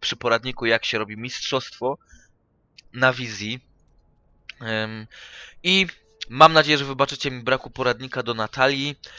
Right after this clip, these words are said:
E, jeżeli mi, słuchajcie, starczy czasu w tym sezonie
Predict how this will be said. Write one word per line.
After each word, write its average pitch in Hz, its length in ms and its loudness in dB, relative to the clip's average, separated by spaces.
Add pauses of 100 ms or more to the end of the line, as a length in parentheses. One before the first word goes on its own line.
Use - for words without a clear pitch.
(340)
E, 123 120 0
jeżeli 170 420 4
mi, 196 120 -4
słuchajcie, 170 520 -2
starczy - 420 2
czasu 165 320 0
w - 40 -16
tym 120 160 -16
sezonie 110 580 0